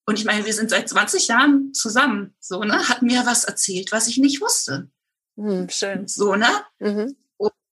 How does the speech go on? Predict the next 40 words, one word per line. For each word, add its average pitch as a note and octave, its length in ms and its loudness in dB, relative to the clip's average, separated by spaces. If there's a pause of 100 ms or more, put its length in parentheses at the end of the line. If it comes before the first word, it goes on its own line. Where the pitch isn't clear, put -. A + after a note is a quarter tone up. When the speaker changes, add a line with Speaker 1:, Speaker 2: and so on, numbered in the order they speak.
(280)
Speaker 1:
er G#3+ 60 -4
meinte A3+ 320 0
so, B3 120 -4
„Ja, C4 240 4
das - 220 -6
wäre G3+ 160 -4
jetzt G#3 280 -4
das, - 340 -6
wenn F#3+ 200 -2
ich A3 120 -4
jetzt A3 180 -6
einen G#3+ 80 0
Stift B3+ 240 -2
hätte, C#4 200 2
hätte B3 140 2
ich - 60 0
das B3 120 2
aufgeschrieben“, F#3 640 0
so, D#3+ 160 -8
ne, G3+ 180 -2
hatten F3+ 140 -4
wir D#3 100 -6
gerade E3 300 -8
nicht, C4+ 200 -8
musste F3+ 260 -4
er F3+ 180 0
Auto C#4+ 180 0
fahren B3+ 340 2
und C#4 180 2
halt B3 180 0
mir B3 220 -2
erzählen. - 580 -4 (500)
Aber A3 260 2
es G#3+ 140 0
war A3+ 160 0
total C#4 680 0 (100)
schön. F3 440 0 (220)
Speaker 2:
Du, G3+ 60 0
das G#3+ 180 2
fandst, - 380 0